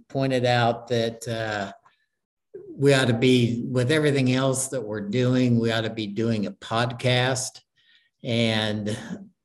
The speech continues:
you know, podcasts had been around a little bit at that time, but there wasn't anybody in our company that was doing a podcast. And so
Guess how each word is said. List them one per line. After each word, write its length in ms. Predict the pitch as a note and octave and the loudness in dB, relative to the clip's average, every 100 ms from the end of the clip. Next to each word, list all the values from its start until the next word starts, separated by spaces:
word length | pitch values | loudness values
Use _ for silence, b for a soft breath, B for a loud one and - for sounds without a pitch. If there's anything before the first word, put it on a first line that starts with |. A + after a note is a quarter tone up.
| _ | _
you 140 | C#3+ | 0
know, 440 | B2 G#2+ G#2 G2+ - | 2 2 2 0 -2
podcasts 480 | C#3+ C#3 C3+ C#3 B2 | 2 2 4 2 2
had 140 | B2+ A2 | 0 0
been 160 | A#2+ | 0
around 600 | G#2+ A2 A#2+ B2 B2 A#2+ | 0 0 2 2 2 0
a 60 | G2+ | 0
little 320 | A2 C#3 C#3 | -2 0 0
bit 260 | C#3 C3+ B2+ | 0 0 0
at 160 | B2 | -4
that 260 | B2+ B2+ B2+ | -4 -6 -6
time, 560 | B2 B2 B2 B2 B2 A#2 | -4 0 0 2 0 0
but 200 | G#2+ - | -2 -4
there 120 | A#2+ | -4
wasn't 320 | A#2+ A2 A#2 | -2 -2 -2
anybody 500 | A#2+ A#2+ A#2 A2+ G#2+ | -2 0 0 0 -2
in 120 | G2+ | -4
our 200 | G#2 B2 | -2 -4
company 500 | B2 B2+ A#2+ A#2+ B2 | -2 -4 -2 -2 0
that 200 | A#2 A#2+ | 0 -4
was 180 | A2+ G#2 | -8 -10
doing 280 | - A#2 A2+ | -4 -2 -2
a 40 | |
podcast. 960 | A2 - A#2 A#2 - A#2 A2+ A2+ - - | -4 -4 -4 -4 -4 -2 -2 -4 -6 -10
And 180 | A#2 G2+ | -12 -8
so 460 | A#2+ A#2 G#2+ G2+ | -2 0 0 -4